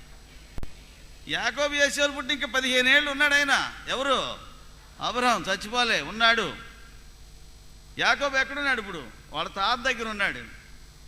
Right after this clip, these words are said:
ఎవరు పెంచుతున్నారు యాకోబుని? అబ్రహాం పెంచుతున్నాడు.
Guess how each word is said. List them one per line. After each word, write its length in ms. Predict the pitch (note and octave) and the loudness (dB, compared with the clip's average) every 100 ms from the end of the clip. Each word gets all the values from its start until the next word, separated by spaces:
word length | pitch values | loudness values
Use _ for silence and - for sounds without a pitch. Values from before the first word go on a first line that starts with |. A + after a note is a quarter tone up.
| - - - - - | -20 -20 -20 -18 -6
ఎవరు 220 | F#3 C#4 | -2 0
పెంచుతున్నారు 480 | C4 B3+ B3 B3+ A#3 | 2 0 -2 -2 2
యాకోబుని? 600 | A#3 A#3+ A#3+ G#3+ E3 A#2+ - - - - - - - | 2 0 -6 -6 -8 -8 -14 -20 -20 -20 -20 -20 -6
అబ్రహాం 380 | D#3 G#3+ C#4+ C#4+ | -4 0 2 2
పెంచుతున్నాడు. 580 | C4+ C4 A#3 A#3+ G3 | 2 0 0 0 0